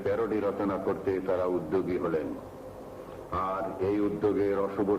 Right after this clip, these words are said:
শক্তির স্টিম রোলারের নিচে জাতীয় ধ্যান ধারণা ও সত্তা নিষ্পৃষ্ট হয়। গোটা জাতির পেছনে দুর্লভ একটা প্রাচীর ছাড়া আর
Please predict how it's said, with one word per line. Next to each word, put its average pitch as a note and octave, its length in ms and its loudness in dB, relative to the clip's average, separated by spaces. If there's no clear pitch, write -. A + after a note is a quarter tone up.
শক্তির G2+ 460 0
স্টিম G2+ 380 0
রোলারের G2 440 0
নিচে G2 400 2
জাতীয় G2 480 2
ধ্যান G2+ 460 0
ধারণা F#2+ 600 -2
ও G2 80 4
সত্তা G2+ 480 0
নিষ্পৃষ্ট G2+ 540 -2
হয়। C2+ 280 -2
গোটা G#2 300 2
জাতির G#2 480 -2
পেছনে G#2+ 440 2
দুর্লভ G#2 540 2
একটা G#2+ 320 0
প্রাচীর G2+ 540 -2
ছাড়া G#2 200 0
আর G2 220 -2